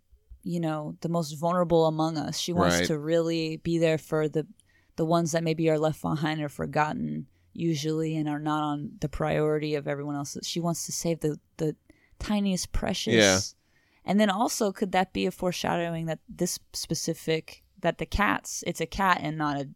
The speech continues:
Speaker 1: a dog with puppies, and it's a cat with kittens? Maybe that's something that's like,
Speaker 2: Right,
Speaker 1: are these dreams
Speaker 2: right.
Speaker 1: related to what we're about to find out?
Speaker 2: Sure.
Speaker 1: So.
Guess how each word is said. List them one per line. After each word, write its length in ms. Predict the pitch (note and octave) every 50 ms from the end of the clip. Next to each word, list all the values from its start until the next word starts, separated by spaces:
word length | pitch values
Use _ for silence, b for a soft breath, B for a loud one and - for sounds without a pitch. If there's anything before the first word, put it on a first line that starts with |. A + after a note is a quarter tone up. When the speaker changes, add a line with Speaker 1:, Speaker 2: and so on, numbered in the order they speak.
| _ _ -
Speaker 1:
a 80 | - D#3+
dog 300 | C3+ E3+ E3 E3 E3 D#3
with 100 | D#3 D#3
puppies, 400 | - F3+ E3+ - - - - C3+
and 120 | D#3 D#3 D3+
it's 100 | D3 -
a 40 | -
cat 200 | - D#3+ D3+ -
with 140 | - C3+ -
kittens? 360 | - D3+ - D3+ D3 C#3 -
Maybe 200 | D#3 - - D3
that's 220 | D3 D3 C#3 -
something 360 | - - D#3 C#3 - D#3+ D#3 D3+
that's 240 | D3 C#3+ - -
like, 280 | D#2+ D2 D2 - - _ _ - -
Speaker 2:
Right, 360 | G2 F#2 F2+ F#2 F#2 F#2+ F#2
Speaker 1:
are 80 | E3+ E3+
these 200 | E3 E3 D3 F#3+
dreams 200 | F#3 - - -
Speaker 2:
right. 80 | -
Speaker 1:
related 320 | D#3+ D#3 D#3 D3+ D3 D3+ -
to 100 | - C#3+
what 180 | D3+ D3+ D3+
we're 140 | D3+ D#3+ D#3+
about 280 | D3+ - D3+ D3+ D3 -
to 80 | C#3+
find 280 | - - D3+ D3+ D3 D3
out? 100 | D3 D3
Speaker 2:
Sure. 360 | A#2+ A2+ C3+ D#3 D#3+ C#3+ C3 - _
Speaker 1:
So. 400 | - - - D3+ D3 D3 D3+